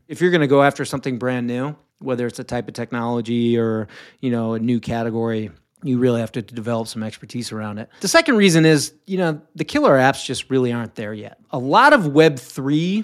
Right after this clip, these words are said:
is serving the pain points of venture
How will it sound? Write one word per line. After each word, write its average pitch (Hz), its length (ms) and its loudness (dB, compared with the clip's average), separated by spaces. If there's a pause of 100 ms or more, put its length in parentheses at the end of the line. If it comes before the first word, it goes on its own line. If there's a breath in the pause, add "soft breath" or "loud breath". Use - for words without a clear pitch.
(260)
is 143 180 0
serving 165 460 0
the 135 80 -2
pain 143 320 -4
points 131 600 -4 (180)
of 127 180 -4
venture 123 420 -6